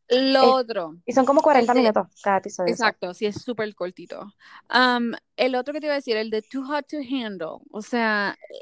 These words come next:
Speaker 1: es,
Speaker 2: Yo
Speaker 1: eh.
Speaker 2: nunca lo vi
Speaker 1: Yo tampoco, yo
Speaker 2: porque
Speaker 1: iba a decir ya, como que, "Ew, ¿tú ves eso?" Bien
Speaker 2: No,
Speaker 1: Georgie yo aquí.
Speaker 2: lo que pa-, <laughs> pero es que fue,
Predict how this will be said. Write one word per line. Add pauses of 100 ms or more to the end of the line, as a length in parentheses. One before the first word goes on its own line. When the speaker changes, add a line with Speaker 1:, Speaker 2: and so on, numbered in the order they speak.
(140)
Speaker 1:
es,
Speaker 2:
Yo
Speaker 1:
eh.
Speaker 2:
nunca (160)
lo
vi
Speaker 1:
Yo
tampoco,
yo
Speaker 2:
porque
Speaker 1:
iba
a
decir
ya,
como
que,
"Ew,
¿tú
ves
eso?" (300)
Bien
Speaker 2:
No,
Speaker 1:
Georgie
yo
aquí.
Speaker 2:
lo
que
pa-, (580)
<laughs>
pero
es
que
fue,